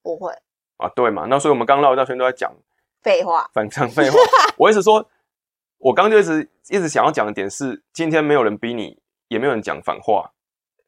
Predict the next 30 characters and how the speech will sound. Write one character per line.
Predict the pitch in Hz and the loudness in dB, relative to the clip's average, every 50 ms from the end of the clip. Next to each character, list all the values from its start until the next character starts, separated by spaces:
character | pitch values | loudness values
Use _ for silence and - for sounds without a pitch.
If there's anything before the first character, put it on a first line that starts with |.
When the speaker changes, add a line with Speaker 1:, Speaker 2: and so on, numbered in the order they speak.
| _ _ | _ _
Speaker 2:
你 | - 104 | -14 -10
还 | 90 90 | -6 -2
会 | 98 113 | -2 -2
想 | 113 - 82 | -2 -4 -8
要 | 76 | -12
结 | - - - | -12 -14 -16
婚 | - - - | -16 -16 -16
吗？ | 67 - - _ _ _ _ | -18 -20 -20 _ _ _ _
Speaker 1:
那 | 349 359 320 | 0 0 2
我 | 254 | 2
干 | 269 294 | 2 2
嘛 | 294 262 254 | 2 0 0
结 | - 220 202 202 | 0 -2 -4 -2
婚？ | 220 233 | 0 0
我 | 247 240 233 | 0 0 -2
就 | 311 | -4
不 | - - 262 254 | -8 -8 -2 2
用 | 302 349 427 381 | 2 2 2 0
结 | - 240 208 208 | -2 -2 -2 -2
婚 | 233 254 233 240 247 | -2 -4 -4 -4 -4
啦。 | 254 247 233 226 214 208 202 202 208 214 - _ _ _ _ | -4 -4 -4 -2 -2 -2 -2 -4 -6 -8 -12 _ _ _ _
这 | - 392 | -4 -4
个 | 403 440 | -2 -2
社 | 415 - 330 330 | 2 4 4 6
会 | 415 294 302 | 6 4 2
上 | - - 277 269 262 | 2 2 2 2 2
如 | 262 | 2
果 | 262 233 | 2 2
可 | 233 - 247 | 2 0 0
以 | 233 226 214 | 0 -2 -4